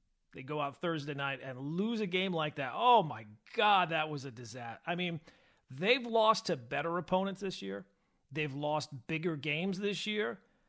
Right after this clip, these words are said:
But just in terms of the way they lost Thursday night, that was the worst loss of the season. So we will get into the concerns.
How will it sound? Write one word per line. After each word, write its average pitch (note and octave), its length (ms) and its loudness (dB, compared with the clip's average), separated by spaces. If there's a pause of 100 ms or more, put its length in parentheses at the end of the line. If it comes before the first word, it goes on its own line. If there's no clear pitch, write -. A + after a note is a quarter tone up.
(200)
But D3+ 160 -4
just A#3 300 2
in E3+ 100 -4
terms G3+ 460 -2
of D3 100 -4
the C#3 120 -6
way C3+ 420 -2
they G#3+ 160 4
lost F#3+ 500 2
Thursday F#3 440 4
night, B2 320 -8 (600)
that F3 380 4
was C3 180 -6
the C3+ 80 -8
worst D3 400 -4
loss C#3 300 -6
of B2 100 -12
the A2 80 -16
season. G#2 420 -12
So C#3 360 -4 (420)
we F#3 160 4
will A3 120 4
get G3 200 2
into A3 160 0
the G3+ 100 0
concerns. G#3+ 720 -4